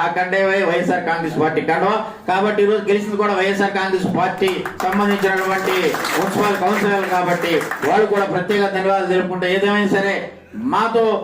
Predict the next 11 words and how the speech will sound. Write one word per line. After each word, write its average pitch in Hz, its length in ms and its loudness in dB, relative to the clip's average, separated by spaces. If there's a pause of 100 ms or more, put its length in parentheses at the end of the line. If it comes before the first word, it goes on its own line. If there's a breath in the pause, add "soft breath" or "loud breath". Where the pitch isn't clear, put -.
(240)
వెంబడించి, 202 500 2 (480)
మాతో 220 300 2 (140)
నడిచి, 196 300 0 (520)
మాతో 202 360 2
ప్ర-, 202 240 0
మాతో 196 260 0
ప్రయాణం 208 440 0
చేసి, 185 260 2 (340)
నిన్నటి 220 380 0
రాత్రి 208 220 0
వరకు 208 200 2